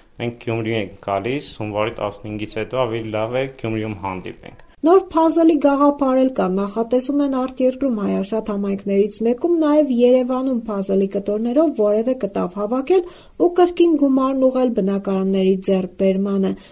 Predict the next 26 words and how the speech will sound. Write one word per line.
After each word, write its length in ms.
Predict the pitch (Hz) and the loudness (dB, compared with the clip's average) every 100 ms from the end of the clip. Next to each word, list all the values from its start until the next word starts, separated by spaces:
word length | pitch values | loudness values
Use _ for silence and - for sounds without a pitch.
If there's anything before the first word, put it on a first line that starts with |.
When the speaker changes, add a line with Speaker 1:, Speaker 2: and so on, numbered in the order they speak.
| - | -8
Speaker 2:
Նշեմ, 420 | 262 285 330 330 | 0 2 4 2
որ 240 | 269 202 202 | 2 0 -2
պաշտոնապես 840 | 208 208 - 233 262 269 269 208 - | -4 -4 -2 -2 0 -2 0 -2 -2
տնակների 600 | - 196 196 196 196 208 | -4 -2 -4 -2 0 0
հաշվառման 640 | 208 196 208 202 208 208 196 | 0 -4 -4 -4 -4 -4 -2
գործընթացի 680 | 196 190 196 196 202 208 262 | -2 -2 -6 -4 -8 -4 0
արդյունքում 580 | 285 285 320 311 330 302 - - - | 0 0 -2 0 0 -2 -4 -20 -6
միայն 460 | 196 208 208 247 254 | 0 2 2 0 4
Գյումրիում 420 | 285 285 311 294 220 | 4 4 4 4 4
երկու 320 | 185 185 208 | 2 0 0
հազար 360 | 208 214 220 196 | 0 0 2 0
ութ 180 | 196 196 | 0 0
հարյուր 260 | 196 202 196 | 2 2 0
հիսուն 300 | 196 196 202 | -2 -4 -4
չորս 280 | 220 208 202 | -2 -4 -2
ժամանակավոր 760 | 202 196 196 196 196 196 202 202 | -4 -2 -2 -2 -2 -2 -4 -4
կացարան 520 | 196 - 190 190 190 | -6 -4 -2 0 0
է 80 | 190 | -2
հաշվառվել, 720 | 190 190 - 196 190 190 190 - _ _ | -2 -6 -4 -4 -2 -2 -4 -8 _ _
որից 380 | 302 349 - - | 6 6 4 -2
շուրջ 380 | - 185 185 190 | -6 -6 -6 -4
վեց 240 | 190 - | -2 -2
հարյուրի 380 | 190 185 180 190 | -4 -2 -2 -2
դռները 460 | 214 226 302 349 339 - | -2 0 2 4 2 0
փակ 300 | 170 170 175 | -8 -6 -6
են։ 120 | - | -6